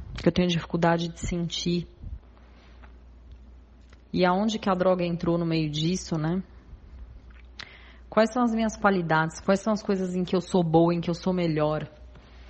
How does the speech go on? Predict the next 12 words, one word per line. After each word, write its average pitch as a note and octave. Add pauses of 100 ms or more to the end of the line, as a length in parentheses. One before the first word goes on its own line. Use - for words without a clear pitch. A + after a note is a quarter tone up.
(360)
Em E3
que F3
eu F3+
tenho F3+
dons, E3+
aptidões, E3
talentos? E3 (560)
Quais G3
são A3
aquelas F#3+
coisas F3
que, E3